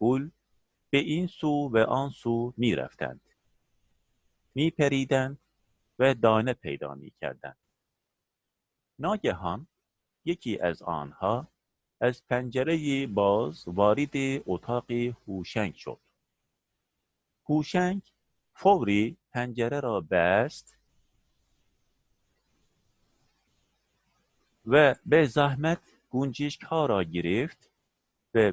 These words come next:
پیشی مادرش برد و گفت: "شکار مرا ببینید.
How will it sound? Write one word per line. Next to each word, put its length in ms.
پیشی 720
مادرش 640
برد 340
و 100
گفت: 560
"شکار 640
مرا 360
ببینید. 760